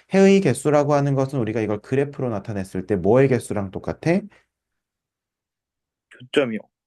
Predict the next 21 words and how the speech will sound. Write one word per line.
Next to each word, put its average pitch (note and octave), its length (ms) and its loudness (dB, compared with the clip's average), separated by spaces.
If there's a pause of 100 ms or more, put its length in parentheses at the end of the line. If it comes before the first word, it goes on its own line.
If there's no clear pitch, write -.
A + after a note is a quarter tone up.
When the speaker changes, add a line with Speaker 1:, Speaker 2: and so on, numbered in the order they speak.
Speaker 1:
교점의 A2+ 440 0
개수랑 G2 360 -4
똑같다는 A#2 520 -4
거죠. E2+ 240 -12 (500)
자, D#3 120 2
Speaker 2:
네. D#3+ 80 8
Speaker 1:
그러면 F#3+ 260 4
우리가 D3 240 0
요거를 C3 460 2
교점으로 C#3+ 520 -2 (200)
우리가 G#2+ 300 -6
한번 A#2 220 -6
다시 A2 400 -8
구현을 A#2+ 440 -2
하게 C#3+ 160 -2
되면 A2 420 -6 (400)
얘는 E3 220 4
지금 D#3+ 200 0
선생님이 D3+ 340 -2
원방이라고 B2+ 760 -4
했으니까 A2+ 680 -10